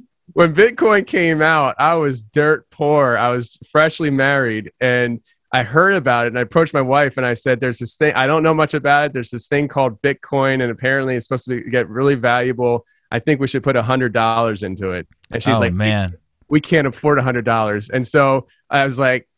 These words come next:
Speaker 1: "All right." So I, I didn't do it. And then, like, two weeks later, without asking her, I went and bought a P S three.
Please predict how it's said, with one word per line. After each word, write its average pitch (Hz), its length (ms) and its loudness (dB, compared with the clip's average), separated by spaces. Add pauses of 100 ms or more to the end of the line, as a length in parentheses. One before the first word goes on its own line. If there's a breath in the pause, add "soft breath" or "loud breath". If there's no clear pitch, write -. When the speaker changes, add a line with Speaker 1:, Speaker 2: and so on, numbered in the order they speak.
(120)
Speaker 1:
"All 147 200 4
right." 117 240 0
So - 140 -2
I, 131 160 2
I 131 100 0
didn't 147 320 0
do 143 260 4
it. 127 120 0
And 135 140 -2
then, 165 80 2
like, 156 220 0
two 208 220 -2
weeks 185 280 0
later, 160 480 2 (200)
without 147 340 2
asking 147 420 -2
her, 131 180 2
I 127 60 2
went 139 180 -2
and 127 100 -6
bought 127 200 2
a 117 60 -2
P 143 260 -2
S 120 220 -4
three. 131 360 -2